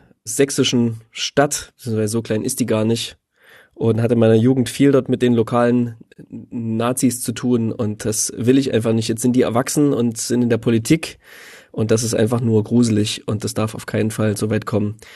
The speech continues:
dass die bei den Landtagswahlen dieses Jahr irgendwie mit ins Parlament kommen oder sogar auf Bundesebene.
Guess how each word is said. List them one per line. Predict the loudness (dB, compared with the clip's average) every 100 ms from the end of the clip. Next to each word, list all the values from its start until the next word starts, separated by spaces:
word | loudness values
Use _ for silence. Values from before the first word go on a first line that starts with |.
| -20 _
dass | -8 -6
die | -2
bei | 0
den | 4
Landtagswahlen | 4 4 2 2 2 4
dieses | 4 2 2
Jahr | 2 2
irgendwie | 2 0 0
mit | -2
ins | -4 -4
Parlament | -4 -2 -2 -4
kommen | -4 -4 -4 -8 _ _ _ _ _
oder | 0 2
sogar | 2 0 2 2 -2 _ _ _ -10
auf | -2
Bundesebene. | 2 4 2 2 2 2 -2